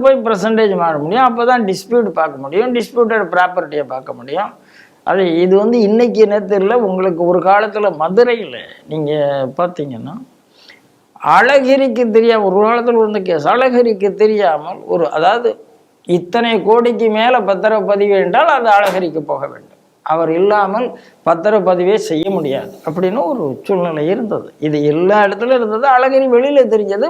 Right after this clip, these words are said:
மற்ற மாவட்டத்துல தெரிஞ்சது. இது சேலத்துல இருந்தது. வீரபாண்டியனார் அப்படித்தான் செய்தார் என்று எனக்கு தகவல் உண்டு அந்த காலத்துல. இப்படி நிறைய எல்லா இடத்துலயும் உண்டு. இன்னைக்கு,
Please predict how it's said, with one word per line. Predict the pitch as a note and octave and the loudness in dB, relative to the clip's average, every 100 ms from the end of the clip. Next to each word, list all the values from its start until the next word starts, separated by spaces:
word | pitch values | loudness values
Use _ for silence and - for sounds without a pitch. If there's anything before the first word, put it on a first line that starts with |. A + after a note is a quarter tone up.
| D#4+ | 0
மற்ற | C4 C4 A3+ | 0 0 0
மாவட்டத்துல | A3+ A3 G#3 A#3+ A#3+ | 0 -2 -4 -4 -2
தெரிஞ்சது. | A3 F#3 - - - G#3+ | -2 -2 -8 -16 -6 0
இது | C#4 B3 | 0 4
சேலத்துல | C#4 D4 C4 A3 D#3+ | 4 4 2 0 -4
இருந்தது. | B2 F#2+ - _ _ E3 | -4 -8 -20 _ _ 0
வீரபாண்டியனார் | G#3+ G#3 G#3 F#3 G3+ F#3 F3 | 2 2 0 0 -2 0 -2
அப்படித்தான் | D#3+ D#3 D3 F3+ F3+ C#3+ | -2 -6 -2 -2 -2 -2
செய்தார் | D3+ D#3+ D#3+ C#3+ | 0 2 0 -2
என்று | C#3+ F#3+ | -6 -6
எனக்கு | F3+ C3 - | -6 -10 -6
தகவல் | D3+ D3 D3+ B2 | -4 -2 -4 -6
உண்டு | A#2+ B2+ | -10 -12
அந்த | A#2+ A#2 | -8 -8
காலத்துல. | B2 - A#2 - _ _ - - | -10 -14 -20 -20 _ _ -20 -10
இப்படி | C4+ D#4+ C4 | -4 0 2
நிறைய | C4 C#4+ A3+ C#3 D3 D3+ | 2 2 -2 -2 -4 -2
எல்லா | F#3+ C4 D#4+ E4 | 0 0 0 2
இடத்துலயும் | E4+ E4 F4 A3+ | 2 0 -2 -4
உண்டு. | D3+ A2+ - E3 | -4 -8 -8 -4
இன்னைக்கு, | F3+ E3+ | -4 -4